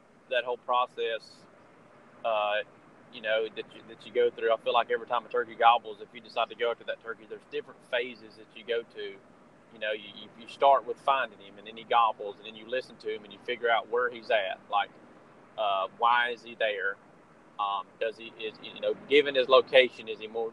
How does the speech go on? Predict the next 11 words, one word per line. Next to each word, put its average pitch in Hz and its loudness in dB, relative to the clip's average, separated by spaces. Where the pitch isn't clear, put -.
is, 110 -12
do 113 -14
you, 113 -12
would 117 -12
you 123 -8
think 127 -4
that 127 -2
he 117 -10
has 120 -2
hens? 98 -16
Um, 101 2